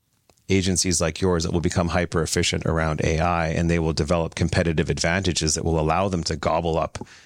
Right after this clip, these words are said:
all of your competitors. And hopefully that's you doing that to them, um, or you get gobbled up at a good valuation. But I don't, like, it's the businesses that have lo-, a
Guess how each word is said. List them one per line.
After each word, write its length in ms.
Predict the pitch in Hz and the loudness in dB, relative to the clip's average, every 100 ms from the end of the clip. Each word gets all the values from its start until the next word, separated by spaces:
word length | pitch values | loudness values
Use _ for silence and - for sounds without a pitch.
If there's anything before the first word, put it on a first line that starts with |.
| - _ | -20 _
all 240 | - 95 90 | -2 0 2
of 80 | 82 | 0
your 100 | 78 | 0
competitors. 560 | 85 - 104 98 78 | -2 0 0 0 0
And 80 | 80 | 0
hopefully 280 | 92 - 82 | -2 0 2
that's 280 | 82 82 90 | 2 0 0
you 180 | 98 | 2
doing 280 | 82 82 80 | 2 2 2
that 220 | 80 90 - | 2 0 -2
to 100 | 78 | 0
them, 340 | 90 85 87 - - - - - - - | 2 2 -2 -4 -18 -20 -20 -20 -14 -2
um, 340 | 85 85 82 | 0 2 2
or 140 | 98 90 | 2 4
you 80 | |
get 180 | 82 85 | 2 2
gobbled 320 | - 90 90 | 2 2 2
up 140 | 82 - | 0 0
at 80 | 82 | 0
a 40 | |
good 200 | 90 82 | 0 2
valuation. 680 | 85 80 82 85 95 - 80 | 2 2 2 2 0 -2 -2
But 260 | 85 82 - - - _ _ - | -2 -2 -6 -20 -20 _ _ -2
I 100 | 98 | 0
don't, 180 | - 104 | 0 0
like, 200 | 90 - - - | -2 -4 -20 -4
it's 200 | 110 104 | -2 0
the 120 | - 104 | 0 2
businesses 520 | 143 143 151 123 98 | 2 2 0 0 0
that 100 | 95 | 2
have 300 | 95 90 80 - _ | 2 0 -4 -14 _
lo-, 240 | 87 98 - | -4 -4 0
a 280 | 107 - | 0 0